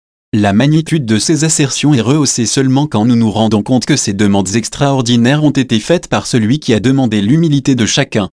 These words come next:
Aucun doute, les Juifs de son propre temps ont essayé de le détruire et quelques hommes depuis l'ont considéré une bagatelle arrogante. Cette charge d'arrogance, cependant,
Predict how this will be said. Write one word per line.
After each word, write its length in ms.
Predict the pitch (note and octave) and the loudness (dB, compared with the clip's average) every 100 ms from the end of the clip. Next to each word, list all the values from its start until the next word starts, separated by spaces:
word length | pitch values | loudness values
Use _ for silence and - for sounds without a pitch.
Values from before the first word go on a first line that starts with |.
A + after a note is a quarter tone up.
| _ _ - | _ _ -2
Aucun 280 | D3+ A2+ G2 | -2 0 -2
doute, 240 | G#2+ D3 | 0 0
les 160 | C3+ B2+ | 0 0
Juifs 280 | C#3 F3+ | 0 0
de 100 | A#2+ | -2
son 180 | G#2 A2 | -2 -2
propre 420 | - - E3 B2 | -2 -2 0 -2
temps 220 | B2 D#3 D#3 | -2 0 0
ont 80 | |
essayé 480 | D3 C#3+ B2 G2 B2+ | 0 0 0 0 0
de 80 | C3 | 0
le 120 | G#2+ | 0
détruire 460 | G2 A#2+ - D#3 D3 | 0 -4 -2 -2 0
et 60 | |
quelques 460 | C#3+ B2 A2 A2 F#2+ | 0 -2 0 0 2
hommes 180 | C#3 C#3+ | 0 0
depuis 260 | A2+ - | -2 -2
l'ont 140 | A#2 G#2+ | 0 0
considéré 580 | C3+ - D3 C#3+ C3+ E3 | -2 -2 -2 0 0 2
une 160 | A#2+ | 2
bagatelle 540 | G2+ G#2 G#2+ G#2 D#3+ E3 | 2 0 0 0 -2 0
arrogante. 560 | D3+ G#2+ F2 D2 - - _ _ - | 0 0 0 -4 -12 -20 _ _ -6
Cette 280 | - - - | -4 -2 -2
charge 360 | D#3+ E3+ C#3+ | -2 -2 0
d'arrogance, 720 | G#2 A#2+ A2 G2+ F#2+ D3+ - - _ - | 0 0 0 0 0 0 -4 -8 _ -4
cependant, 640 | - D#3+ C3 G#2 F#2 B2+ | -2 0 0 2 0 -2